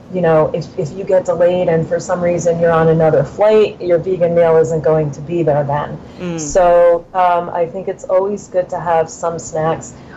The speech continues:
Speaker 1: Um, I've been seeing lately that there's also a lot of confusion over how to request a vegan meal because there's not really a standard. When you go onto the website of an airline, especially international carriers,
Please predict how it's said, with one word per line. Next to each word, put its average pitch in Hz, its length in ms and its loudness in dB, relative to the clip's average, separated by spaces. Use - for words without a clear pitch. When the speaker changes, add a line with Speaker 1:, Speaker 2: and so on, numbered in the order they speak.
Speaker 1:
Um, 185 400 0
I've 196 280 0
been 196 180 -4
seeing 285 380 0
lately 226 460 2
that 175 260 0
there's 170 280 0
also 247 400 -2
a 311 40 0
lot 254 240 2
of 233 160 -2
confusion 208 760 -6
over 170 640 2
how 196 400 0
to 196 180 -12
request 180 600 -2
a 165 40 -4
vegan 156 400 -4
meal 151 240 2
because 160 680 -2
there's 180 300 0
not 196 400 0
really 226 360 4
a 175 60 2
standard. 175 800 0
When 170 280 -2
you 170 80 -8
go 185 360 2
onto 180 480 -4
the 165 380 2
website 180 600 0
of 165 180 -4
an 165 100 -6
airline, 165 460 0
especially 180 840 -2
international 160 680 -4
carriers, 160 680 0